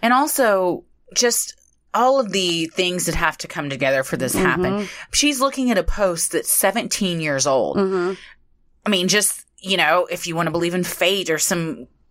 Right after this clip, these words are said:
Speaker 1: cosmic energy, like, what made her look at a post that was
Speaker 2: Mm-hmm.
Speaker 1: seventeen years old?
Speaker 2: Yeah.
Speaker 1: Well, the name didn't mean much to the poster, but according to New Hampshire State Police Sergeant Matthew Kohler, Rebecca was well aware of Rasmussen's background.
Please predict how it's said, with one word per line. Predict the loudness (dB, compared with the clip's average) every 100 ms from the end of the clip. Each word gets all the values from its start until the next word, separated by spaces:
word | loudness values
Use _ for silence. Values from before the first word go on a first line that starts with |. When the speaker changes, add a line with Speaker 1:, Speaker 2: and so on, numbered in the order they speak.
| -4
Speaker 1:
cosmic | 2 2 2 0 -2 0
energy, | 0 0 0 0
like, | 0 -2
what | 2 2 2
made | 0 0 0
her | -2
look | 0 0 0
at |
a | -2
post | -2 -2 0
that | 2
was | 2 2
Speaker 2:
Mm-hmm. |
Speaker 1:
seventeen | 2 2 -2 -4 -4 -2
years | -2 0
old? | 4 4 2 -6 _ -4
Speaker 2:
Yeah. | 0 0 -4 _ _ _ _ _ _ _ _ _ _ _
Speaker 1:
Well, | -8
the | 0
name | 2 4 4
didn't | 2 0
mean | -2 0
much | 0 0 0
to | -2
the |
poster, | -2 -2 -2 -4 -6 -8 -18 _
but | -6
according | -2 0 0 -4
to | -6
New | -6 -4
Hampshire | -6 -4 -2
State | -2 -2 -4
Police | -4 -6 -2
Sergeant | 0 0 0 -2
Matthew | -2 -2 -4
Kohler, | -6 0 2 2 -2 -8 -20 -20 _
Rebecca | -4 -2 0 -2
was | 0 -4 -8
well | -2 0 0
aware | 0 0 0 -2 -8
of | -4
Rasmussen's | -2 -2 -2 -4 -4 -6
background. | -2 -2 -2 -8 -10